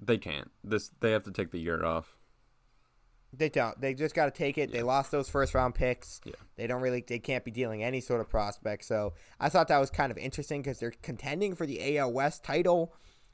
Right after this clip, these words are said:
Speaker 2: with the Athletics, but you heard no interest in any of them. So that should show you the state of the Houston Astros overall. Not even looking for any pitching because their rotation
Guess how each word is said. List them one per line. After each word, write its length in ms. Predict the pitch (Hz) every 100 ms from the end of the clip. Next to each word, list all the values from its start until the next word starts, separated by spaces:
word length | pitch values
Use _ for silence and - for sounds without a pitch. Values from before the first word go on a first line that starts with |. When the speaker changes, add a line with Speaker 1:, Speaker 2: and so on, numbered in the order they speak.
| -
Speaker 2:
with 220 | 160 165
the 140 | 170
Athletics, 560 | 160 143 151 160 139 -
but 200 | 127 127
you 120 | 135
heard 320 | 139 127 113 120
no 360 | 120 123 127
interest 300 | 123 - 120
in 80 | 113
any 200 | 110 120
of 100 | 117
them. 200 | 117 117
So 80 | 117
that 140 | 131 131
should 120 | 131
show 120 | 127
you 100 | 123
the 60 | 110
state 360 | - 120 117 - - - -
of 240 | - 165 -
the 60 |
Houston 400 | 135 147 127 113
Astros 640 | - 143 151 - 143 127 -
overall. 840 | 120 113 101 - 147 131 123 123 - -
Not 220 | - 123 123
even 140 | 117
looking 180 | 123 117
for 120 | -
any 220 | 135 165
pitching 420 | 135 117 - 101 98
because 280 | - 120
their 160 | - 170
rotation 640 | 185 131 127 117 117 107